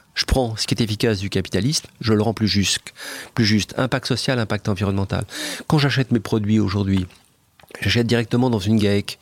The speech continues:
par Bleu Blanc Cœur. Je mets cinq ans à mettre ça en place. C'est très compliqué de casser des réseaux, des systèmes qui ont été mis en place bien souvent par la grande distribution. Alors, soit je me fâche avec la grande distribution, soit je me mets d'accord avec la grande distribution. Et finalement, on arrive à avancer comme ça.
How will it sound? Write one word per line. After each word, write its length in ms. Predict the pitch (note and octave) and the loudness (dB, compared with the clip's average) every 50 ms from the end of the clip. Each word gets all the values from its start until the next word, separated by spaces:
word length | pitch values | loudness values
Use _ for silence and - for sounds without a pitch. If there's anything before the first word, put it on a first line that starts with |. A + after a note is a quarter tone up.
| - - - - - - - - - - - - - - _ | -20 -20 -18 -16 -16 -14 -14 -14 -14 -14 -14 -18 -20 -6 _
par 140 | G#2+ G2+ | -2 0
Bleu 140 | G2 A2+ A2+ | 2 2 2
Blanc 160 | G#2+ A2 G#2 | 4 2 0
Cœur. 280 | G2 - G#2 G2 G2 G#2 G2+ | 0 -2 -2 -2 -2 -2 0
Je 80 | A#2 | 0
mets 80 | C3+ B2+ | 2 2
cinq 340 | - - - D3+ C3+ - D#3+ | 2 2 2 0 2 2 0
ans 100 | D3+ B2+ | 0 2
à 40 | A2 | 2
mettre 160 | G2+ G2+ - | 0 0 -2
ça 140 | - - G2+ | -2 -4 -4
en 40 | F#2+ | -2
place. 260 | - - F2+ G2 - | -2 -2 -4 -4 -4
C'est 120 | - - | -6 -4
très 140 | - B2+ C3 | -2 -2 0
compliqué 480 | - C3 A#2+ A#2+ B2+ - - C3+ A2+ - - - - - - - - | 0 0 0 0 -2 0 0 0 0 0 -4 -10 -10 -10 -10 -8 -2
de 100 | G#2+ A2 | -2 -2
casser 420 | G#2+ - D3 C3 - - - C3+ A#2+ | 0 0 -2 0 0 2 2 2 2
des 140 | G#2+ G#2 G2 | 2 2 2
réseaux, 320 | A2 A2+ G2+ A2 A2 G#2+ | 2 0 2 2 2 2
des 100 | F#2+ F#2+ | 2 0
systèmes 420 | - - A#2+ - - - A#2 A2 | -2 -2 -2 -2 0 0 -2 -2
qui 120 | G2+ - G2+ | -2 -2 -4
ont 20 | |
été 140 | G2 - G#2 | -2 0 2
mis 120 | G2+ G2+ | 2 2
en 60 | G2+ F#2 | 0 0
place 300 | - G#2+ G2 F#2+ - - - - - - - - | 0 -2 -4 -4 -8 -14 -16 -16 -16 -16 -12 -2
bien 100 | - G#2 | -2 0
souvent 280 | F#2 - - G#2 G#2+ G2 | 0 0 2 0 0 0
par 100 | F#2 F2+ | 0 -2
la 120 | F2+ F#2+ | -2 -2
grande 160 | F2+ G2 G2 F2+ | -2 0 -2 0
distribution. 520 | F#2+ F#2 - - A#2 A#2 A#2 - - C3 | 0 -2 -2 0 0 0 0 0 0 2
Alors, 220 | A2+ G#2 F#2 - - - - - - - - - - | 2 2 -2 -4 -8 -16 -16 -16 -16 -16 -16 -16 -8
soit 200 | - - - C3+ | -2 2 2 2
je 100 | A2+ B2+ | 2 2
me 80 | B2+ A2+ | 0 0
fâche 240 | - B2 A2+ G#2 - | 2 0 -2 0 -2
avec 140 | G2+ - | -4 -2
la 80 | - G2+ | 0 0
grande 140 | G2+ G#2 G2+ | 2 2 0
distribution, 460 | G2+ G2+ - - A#2+ A#2 - F3 E3 | 0 -2 0 0 -2 0 2 2 2
soit 140 | C3+ C#3+ C#3 | 2 2 2
je 80 | A#2 | 2
me 80 | A#2+ A#2+ | 2 2
mets 140 | A#2 B2+ B2 | 2 2 2
d'accord 460 | A2 A2+ A2+ B2 - - B2+ A#2 G2 | 0 0 -2 -2 0 2 2 2 2
avec 100 | F#2 F#2 | 0 -2
la 60 | - G#2 | 0 0
grande 160 | G#2+ G#2+ G2+ | 2 2 0
distribution. 480 | G2+ - - G#2+ G#2 G#2+ - - - - - - - - - - - - | -2 -2 -2 -2 -2 -2 -4 -6 -8 -8 -8 -12 -10 -8 -8 -8 -6 -4
Et 60 | - | -4
finalement, 400 | G2+ - G#2+ G2 G2 G#2 C3 D3+ | -2 -2 -2 -2 0 2 2 2
on 80 | D3+ C3 | 2 2
arrive 240 | A2 G#2 A#2 B2 A2 | 2 2 2 2 2
à 80 | G2+ | 2
avancer 400 | G2 G2+ G#2 G#2+ G#2 - - - | 0 0 0 -2 -2 -2 -2 -2
comme 160 | - - G#2+ - | 0 0 -2 0
ça. 180 | - G#2+ G2+ | -2 -4 -4